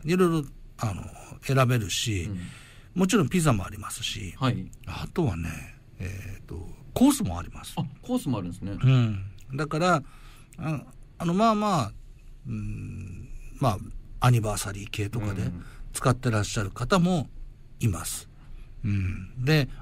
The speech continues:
Speaker 2: ワインとかも結構ね、
Speaker 1: はい。
Speaker 2: ありますから、まあ、いろんな楽しみ方ができるお店ですね。
Speaker 1: いや、いいですね。
Speaker 2: うん。マスターがね、またね、
Speaker 1: うん。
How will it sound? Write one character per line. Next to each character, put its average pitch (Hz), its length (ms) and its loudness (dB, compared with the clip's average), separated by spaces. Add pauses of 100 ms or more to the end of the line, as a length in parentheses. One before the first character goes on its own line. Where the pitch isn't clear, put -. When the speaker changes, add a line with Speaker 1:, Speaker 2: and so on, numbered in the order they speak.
Speaker 2:
ワ 208 200 6
イ 220 60 8
ン 190 80 4
と - 100 -2
か 113 120 -2
も 95 100 -2
結 120 260 -2
構 - 160 -10
ね、 - 220 -16 (160)
Speaker 1:
は 127 140 2
い。 123 60 0 (480)
Speaker 2:
あ 113 100 4
り 117 80 8
ま 113 120 4
す - 80 -4
か - 100 -10
ら、 90 420 -8 (800)
ま 113 600 4
あ、 101 240 -6
い 127 200 2
ろ 156 120 10
ん 156 100 8
な 139 80 2
楽 127 220 2
し - 120 0
み 110 120 -2
方 110 200 -4
が 95 120 -8
で - 120 -12
き - 120 -10
る - 100 -14
お - 60 -16
店 - 200 -12
で - 120 -16
す - 120 -14
ね。 - 80 -16 (200)
Speaker 1:
い - 20 -16
や、 - 60 -14
い - 40 -16 (340)
い - 40 -16
で - 80 -10
す - 220 -8
ね。 110 80 -4
Speaker 2:
う 110 60 2
ん。 104 680 0
マ 120 140 2
ス - 140 -2
タ 165 80 -2
ー 165 60 2
が 147 100 2
ね、 139 180 2
ま 131 140 2
た 131 160 0
ね、 131 440 4
Speaker 1:
う - 40 -6
ん。 - 40 -10